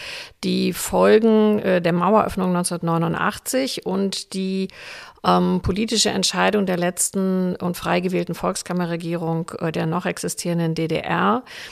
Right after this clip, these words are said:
die damals erstmalig sozusagen Verantwortung übernommen hat für die Verbrechen Deutschlands, äh, in den Jahren des Nationalsozialismus und vor diesem Hintergrund entschieden hat, ähm, denjenigen Jüdinnen und Juden, von denen man auf dem Gebiet der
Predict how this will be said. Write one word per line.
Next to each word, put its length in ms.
die 200
damals 600
erstmalig 960
sozusagen 380
Verantwortung 760
übernommen 560
hat 220
für 420
die 480
Verbrechen 880
Deutschlands, 880
äh, 480
in 420
den 200
Jahren 220
des 120
Nationalsozialismus 1120
und 160
vor 140
diesem 260
Hintergrund 580
entschieden 640
hat, 460
ähm, 540
denjenigen 1300
Jüdinnen 360
und 120
Juden, 400
von 260
denen 180
man 260
auf 200
dem 180
Gebiet 220
der 140